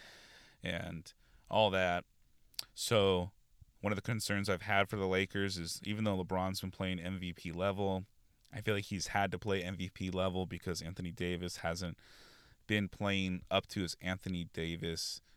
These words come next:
you know, five-star rating player level. And it's potentially because of his tendonitis and his Achilles. Last night he was playing and had to leave his game, grabbing his Achilles.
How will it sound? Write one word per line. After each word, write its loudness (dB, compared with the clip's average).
you -8
know, -6
five-star -2
rating -2
player -2
level. -2
And 0
it's -4
potentially -2
because -2
of -4
his -4
tendonitis 0
and -4
his -6
Achilles. 2
Last 4
night 2
he 0
was 0
playing 2
and -6
had 0
to 0
leave -2
his -8
game, -2
grabbing 2
his -4
Achilles. -2